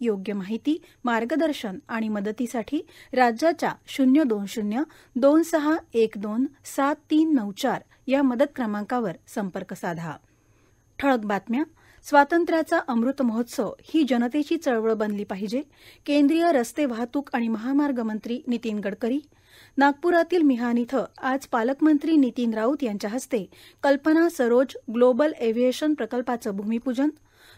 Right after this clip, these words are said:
प्रत्येकानं शेतकऱ्यांचं मनोबल उंचावण्यासाठी काम केलं पाहिजे, पालकमंत्री सुनील केदार. आणि विदर्भात अनेक जिल्ह्यात परतीच्या पावसानं शेतकऱ्यांचं नुकसान. स्वातंत्र्याचा अमृत महोत्सव ही जनतेची चळवळ बनली पाहिजे.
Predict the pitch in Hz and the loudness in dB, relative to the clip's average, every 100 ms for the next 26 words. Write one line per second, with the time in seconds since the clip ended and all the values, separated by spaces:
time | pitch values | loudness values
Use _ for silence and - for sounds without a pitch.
0 | _ 277 269 330 320 320 349 349 226 - | _ -2 0 -4 0 2 2 2 -4 0
1 | 277 285 277 311 285 240 233 262 285 240 | 0 2 2 2 2 2 2 0 0 -2
2 | 226 226 220 214 233 277 311 247 214 202 | -2 -4 -6 -6 -6 -4 -4 -4 -6 -6
3 | 208 202 208 196 196 285 - - _ 269 | -6 -4 -6 -8 -4 -6 -6 -20 _ 2
4 | 269 302 320 320 311 349 - 247 220 208 | 2 2 2 2 2 -2 0 -2 -2 -4
5 | 214 226 220 - _ _ - - 240 247 | -4 0 -2 -4 _ _ -20 -6 0 2
6 | 240 208 254 285 214 - _ - 262 320 | 0 0 0 0 -2 -4 _ 0 4 4
7 | 330 269 226 190 208 277 - 254 254 320 | 4 -2 -2 -2 -6 -8 -2 -2 0 -2
8 | 311 269 208 202 262 240 - - - 285 | -2 -2 -4 -2 -2 0 -4 -8 -6 -6
9 | - 240 202 190 277 247 - 220 185 156 | -4 -6 -6 -4 -2 -2 -4 -6 -6 -8
10 | _ _ _ _ _ _ _ _ _ _ | _ _ _ _ _ _ _ _ _ _
11 | _ - 294 285 359 359 349 339 359 330 | _ 0 2 2 2 2 2 2 0 2
12 | 240 254 262 262 233 247 294 330 311 233 | 0 0 0 -2 -2 -4 -4 -2 0 0
13 | 233 247 302 294 349 - 233 226 226 220 | 0 -2 -4 -4 -4 -2 -2 -2 -4 -4
14 | 196 185 190 185 | -6 -6 -10 -8